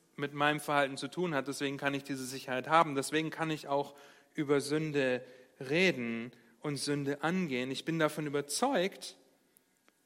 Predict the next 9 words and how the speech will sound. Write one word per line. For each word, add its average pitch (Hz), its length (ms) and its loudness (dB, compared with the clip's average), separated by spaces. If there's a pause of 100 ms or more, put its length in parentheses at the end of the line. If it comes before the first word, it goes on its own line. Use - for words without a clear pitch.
(200)
dass - 440 4 (1900)
wir 175 240 2
über 165 200 2
Vergebung 165 560 2
reden 131 320 0
können, 113 340 -8 (220)
dass 151 200 4
wir 165 80 4
über 147 360 4